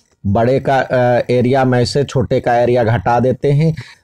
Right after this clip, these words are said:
तो ये हो जाता है, तो इसका वैल्यू क्या हो जाएगा, पाई, और ये ए प्लस बी, ए माइनस बी, तो यानी आर प्लस आर और आर माइनस आर, आर माइनस आर। तो ये यहाँ पे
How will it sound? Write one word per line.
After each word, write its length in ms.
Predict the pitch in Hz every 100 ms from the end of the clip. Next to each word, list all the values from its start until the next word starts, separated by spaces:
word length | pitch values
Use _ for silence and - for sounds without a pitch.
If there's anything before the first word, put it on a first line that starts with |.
| _
तो 300 | 170 170 -
ये 220 | 131 123 143
हो 180 | 135
जाता 300 | 131 131 127
है, 60 | 151
तो 100 | 147
इसका 380 | 135 127 - 135
वैल्यू 320 | 127 127 131
क्या 180 | - 131
हो 100 | 131
जाएगा, 280 | 135 135 135
पाई, 480 | - 123 127 151 160 - _ _
और 180 | 120 113
ये 260 | 113 127 - _ _ _ _ _ _ _ _ 131
ए 100 | 143
प्लस 340 | 143 135 135
बी, 140 | 151
ए 180 | 165 170
माइनस 440 | 170 165 160 156 143
बी, 220 | 147 135 _ _
तो 80 | -
यानी 360 | 120 123 127 -
आर 280 | 117 123 131
प्लस 380 | - 127 123 - -
आर 380 | 147 160 160 160 - _ -
और 320 | 120 135 -
आर 260 | 113 110 113
माइनस 480 | 113 107 110 117 -
आर, 360 | 110 95 80 76 - _ _ _ _ _ _ - - _ -
आर 220 | 110 135
माइनस 420 | 123 110 107 101 95
आर। 160 | 82 - - - -
तो 60 | 160
ये 180 | 170
यहाँ 380 | 170 160 220 214 -
पे 220 | 180